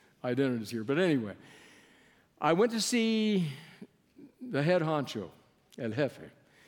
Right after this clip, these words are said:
and I was scared to death because he was larger than life to me, and I was very young, wet behind the ears, and very timid.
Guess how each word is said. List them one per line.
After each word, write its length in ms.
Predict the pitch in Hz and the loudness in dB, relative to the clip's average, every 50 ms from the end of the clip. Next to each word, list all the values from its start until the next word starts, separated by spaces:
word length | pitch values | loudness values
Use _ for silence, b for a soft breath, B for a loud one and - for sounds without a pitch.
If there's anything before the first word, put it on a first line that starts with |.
| B B B B B | B B B B B
and 120 | B 120 120 | B -2 0
I 140 | 135 165 | 0 2
was 140 | 185 180 156 | 2 0 0
scared 320 | - - 175 175 175 170 156 | 0 2 4 4 4 4 2
to 80 | 143 | 2
death 480 | 135 147 151 165 185 190 - - - - - - - b b b b b b b | 2 2 2 2 2 0 -2 -6 -12 -20 -20 -20 -20 b b b b b b b
because 300 | - 117 135 131 127 117 | -8 -4 -2 -2 0 2
he 120 | 160 160 | 2 2
was 140 | 156 139 131 | 2 2 2
larger 400 | 143 151 165 175 165 151 170 160 | 4 4 4 4 4 4 2 2
than 100 | 156 151 | 2 2
life 300 | 147 156 160 170 170 - | 2 2 2 2 0 0
to 80 | - 143 | -2 -2
me, 160 | 156 175 185 | 0 2 2
and 100 | 165 147 | 2 2
I 60 | 147 | 2
was 100 | 156 143 | 0 0
very 300 | 120 147 170 175 175 165 | 0 0 2 2 2 2
young, 280 | 156 156 170 180 180 160 | 2 2 0 0 0 0
wet 220 | 160 170 175 160 | 0 0 0 0
behind 340 | 165 160 151 160 156 160 156 | -2 -2 0 0 -2 0 0
the 80 | 151 | 0
ears, 220 | 151 170 185 180 139 | 0 0 0 -2 -2
and 100 | 131 131 | 0 0
very 220 | 143 151 170 170 | 2 2 2 2
timid. 380 | 170 - 175 170 151 127 104 | 0 0 0 0 0 0 -2